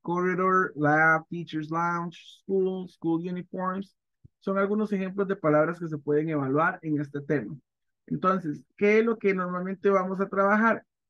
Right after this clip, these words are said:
Estas unidades de vocabulario yo se las voy a pasar por semana y adicional a eso les voy a pasar vocabulario, eh, adicional que también les puede ser útil para la materia.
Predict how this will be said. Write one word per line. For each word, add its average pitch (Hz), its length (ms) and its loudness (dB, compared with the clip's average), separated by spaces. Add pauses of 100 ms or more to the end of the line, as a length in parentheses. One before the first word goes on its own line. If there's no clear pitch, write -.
(260)
Estas 151 480 2
unidades 151 460 0
de 147 80 0
vocabulario 175 640 0
yo 151 160 -6
se 170 100 -6
las 151 140 2
voy 139 160 2
a 156 80 0
pasar 147 340 -4
por 143 220 -2
semana 160 500 2 (320)
y 170 140 -4
adicional 214 480 4
a 196 160 2
eso 196 160 -2
les 170 100 -4
voy 147 160 0
a 170 140 -2
pasar 165 500 -2
vocabulario, 175 920 -2 (760)
eh, 135 320 -6
adicional 151 580 0
que 175 120 -8
también 147 300 -2
les 165 120 -10
puede 160 240 -6
ser 156 180 -6
útil 156 320 -2
para 139 220 -4
la 127 140 -4
materia. 123 420 -8